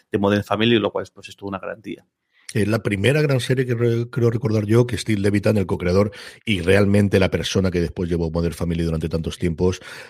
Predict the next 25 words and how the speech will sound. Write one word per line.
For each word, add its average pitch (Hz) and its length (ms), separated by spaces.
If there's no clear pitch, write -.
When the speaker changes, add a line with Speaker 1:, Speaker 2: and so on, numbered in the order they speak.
Speaker 2:
va 92 240
a 87 40
hacer 107 280
Modern 90 280
Family, 92 280
que 90 120
se - 120
nos 80 200
pasa 85 280
ahora, 104 220
pero 92 140
que 90 60
en 82 40
su 82 100
momento 87 300
ganó 87 200
una 90 180
barbaridad 82 520
de 87 200
Emmys 135 320
y 92 40
fue 87 220
de, 87 140
de 87 100
las - 320